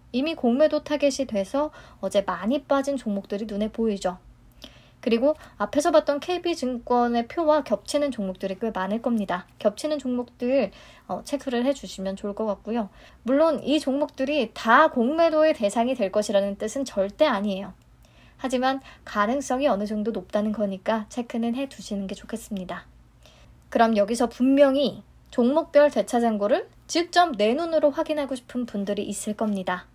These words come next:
확인 방법은요. 케이알엑스 정보 데이터 시스템, 세이브로, 에이치티에스, 엠티에스를 다 활용할 수 있습니다. 우선 첫 번째, 증권 정보 포털 세이브로에 한번 접속을 해서 찾아볼게요.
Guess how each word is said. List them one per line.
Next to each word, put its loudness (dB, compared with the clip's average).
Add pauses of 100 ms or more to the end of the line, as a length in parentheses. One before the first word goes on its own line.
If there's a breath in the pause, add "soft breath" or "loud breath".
(480 soft breath)
확인 0
방법은요. -2 (520 soft breath)
케이알엑스 6
정보 4
데이터 0
시스템, -4 (460 soft breath)
세이브로, 2 (380 soft breath)
에이치티에스, -2 (300 soft breath)
엠티에스를 -2 (100)
다 0
활용할 0
수 -10
있습니다. -4 (880 soft breath)
우선 6
첫 -12
번째, 2 (340)
증권 2
정보 2
포털 2
세이브로에 2
한번 0
접속을 -6
해서 -4
찾아볼게요. -4